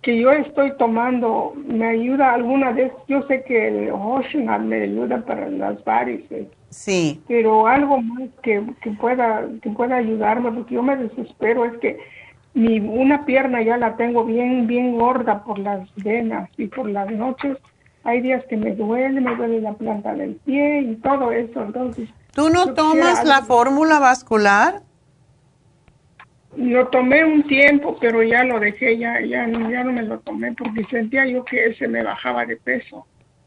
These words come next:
Speaker 2: No, el Circumax es el que puede bajar de peso, a las flacas, porque a las gordas no. <laughs>
Speaker 1: Ajá.
Speaker 2: La gente dice que sí, <laughs> ah,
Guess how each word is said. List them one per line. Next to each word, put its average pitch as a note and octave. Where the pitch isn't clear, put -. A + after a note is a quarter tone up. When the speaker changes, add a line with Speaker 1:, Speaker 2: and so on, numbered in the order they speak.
Speaker 2:
No, C4
el A3
Circumax B3
es B3+
el A3+
que G#3
puede F#3+
bajar E3+
de D#3
peso, E3
a F#3
las F3+
flacas, G3
porque G3
a -
las F#3+
gordas A#3
no. A#3
<laughs> A3
Speaker 1:
Ajá. A3
Speaker 2:
La -
gente C#4+
dice C4+
que A3
sí, C4+
<laughs> F#4+
ah, B3